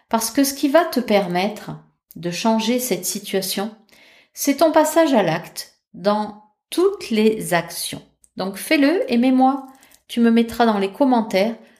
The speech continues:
ce que su-, tu as décidé de faire pour toi. Tu peux aussi bien sûr aller t'acheter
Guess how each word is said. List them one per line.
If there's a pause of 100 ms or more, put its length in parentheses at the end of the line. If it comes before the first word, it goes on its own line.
ce
que
su-,
tu
as
décidé (160)
de
faire
pour
toi. (420)
Tu
peux
aussi
bien
sûr
aller
t'acheter